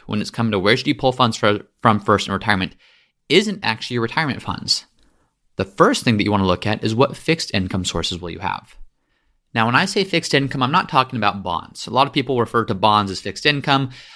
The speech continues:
I'm talking about a different type of fixed income, and truly fixed income that's not actually coming from your portfolio. So this could be something like Social Security. This could be something like pension income or rental income or maybe annuity income.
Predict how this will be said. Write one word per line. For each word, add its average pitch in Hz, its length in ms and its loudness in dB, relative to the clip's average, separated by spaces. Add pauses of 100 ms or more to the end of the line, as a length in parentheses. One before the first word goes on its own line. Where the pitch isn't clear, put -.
I'm 135 160 -4
talking 165 240 -2
about 139 140 0
a - 20 0
different 113 380 -2
type 95 240 -4
of 92 80 -4
fixed - 280 -2
income, 82 520 -10
and 101 260 -2
truly 160 540 4
fixed - 340 -2
income 90 500 -4 (200)
that's 104 180 -4
not 131 200 -4
actually 117 260 -6
coming 98 200 -6
from 101 140 -8
your 95 100 -2
portfolio. 92 720 -2 (360)
So - 120 -2
this 147 140 4
could 151 160 0
be 143 100 -2
something 131 320 -2
like 123 140 0
Social 120 320 -2
Security. 135 520 0 (440)
This 104 220 0
could 113 160 -6
be 113 100 2
something 113 320 -4
like 120 160 0
pension 170 400 -2
income 90 580 -2 (420)
or 117 220 4
rental 151 460 2
income - 540 -6 (160)
or 117 40 -2
maybe 170 220 2
annuity 180 480 2
income. - 500 -6